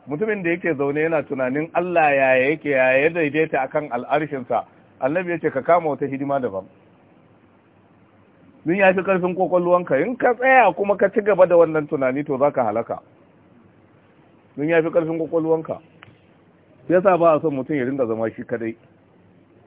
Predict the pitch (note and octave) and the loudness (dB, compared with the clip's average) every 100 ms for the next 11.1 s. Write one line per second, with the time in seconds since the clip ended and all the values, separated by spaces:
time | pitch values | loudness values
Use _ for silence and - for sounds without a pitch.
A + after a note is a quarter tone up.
0 | _ G#2+ G#2+ G#2+ G2 F#2 _ _ _ _ | _ -4 -2 -2 -6 -12 _ _ _ _
1 | _ A#2 C#3+ F#3 E3 D3 D3 C#3 - B2+ | _ -6 -2 0 0 2 4 2 2 0
2 | C3 C3 D3 C3+ A#2+ G#2 A2 G2+ A2 B2 | 2 -2 -2 -4 -4 -6 -6 -6 -6 -4
3 | B2 C3 A2 G#2+ G2+ G2 G#2 A#2 F#2 F#2+ | -6 -6 -4 -4 -4 -4 -4 -4 -6 -10
4 | F2+ E2+ E2+ - G#2+ A#2 B2 G2 F2 _ | -12 -12 -14 -14 -10 -6 -6 -6 -10 _
5 | _ _ _ _ _ _ _ _ - _ | _ _ _ _ _ _ _ _ -20 _
6 | _ _ _ _ - - F#2+ F2+ E2+ E2 | _ _ _ _ -20 -14 -8 -8 -8 -14
7 | - C#3+ E3 F3 E3+ F3 D#3 D#3 D3+ C3+ | -10 -6 -4 -4 -2 0 2 0 0 0
8 | C3 D#3+ D3+ C3+ C3 C#3 E3 D#3 F#3+ G3+ | 0 0 0 -2 -2 -2 -4 -2 2 2
9 | - C#4+ D#4+ D4+ C4 - - - _ _ | 4 6 8 6 4 0 -20 -20 _ _
10 | _ E3 F3 F#3+ A#3 A#3 G3 F3 F3 D3 | _ 2 4 8 8 8 4 4 2 2
11 | A#2 | 0